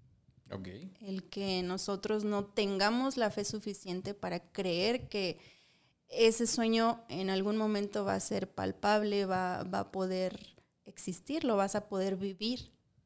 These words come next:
Speaker 2: Y cuando nosotros perdemos esa fe,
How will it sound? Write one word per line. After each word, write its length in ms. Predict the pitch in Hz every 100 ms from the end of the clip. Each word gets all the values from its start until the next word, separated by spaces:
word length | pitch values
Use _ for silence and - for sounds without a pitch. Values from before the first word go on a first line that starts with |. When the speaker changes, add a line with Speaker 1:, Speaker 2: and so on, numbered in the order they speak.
| _ _ _ _ _ _
Speaker 2:
Y 600 | - 208 202 196 196 185 185
cuando 260 | 202 208
nosotros 600 | 202 202 - 233 262 294
perdemos 760 | - 220 202 202 226 247 214 214
esa 300 | 220 - 208
fe, 400 | - 196 185 277